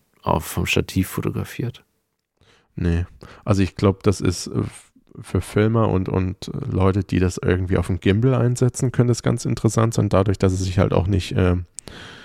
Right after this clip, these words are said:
Speaker 2: physikalisch
Speaker 1: Ausfällt.
Speaker 2: vergrößert oder
Speaker 1: Aha.
Speaker 2: verkleinert. Ganz praktisch,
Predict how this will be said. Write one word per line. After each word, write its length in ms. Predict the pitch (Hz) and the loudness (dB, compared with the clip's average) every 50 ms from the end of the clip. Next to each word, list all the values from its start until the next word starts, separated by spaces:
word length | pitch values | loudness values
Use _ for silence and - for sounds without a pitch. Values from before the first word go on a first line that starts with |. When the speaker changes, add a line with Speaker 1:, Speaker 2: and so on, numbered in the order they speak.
| - - - - _ | -20 -20 -20 -20 _
Speaker 2:
physikalisch 640 | - - - 101 101 107 - - 101 95 98 101 - | 0 2 4 4 4 4 2 2 2 2 2 2 2
Speaker 1:
Ausfällt. 180 | - 98 - - | 2 0 0 0
Speaker 2:
vergrößert 400 | - - 104 104 - 120 104 110 | 0 2 2 4 4 2 2 2
oder 180 | 107 95 104 | 4 4 4
Speaker 1:
Aha. 80 | 95 82 | 4 4
Speaker 2:
verkleinert. 640 | 98 101 - - 101 92 92 98 110 117 120 - - - - - - - _ - | 4 2 2 2 2 2 2 2 2 2 0 -2 -6 -14 -20 -20 -20 -20 _ 0
Ganz 200 | 107 101 98 - | 2 2 2 0
praktisch, 680 | - - - 101 - - - 123 113 110 104 - - - | -4 0 0 0 0 0 0 2 2 2 0 -2 -6 -10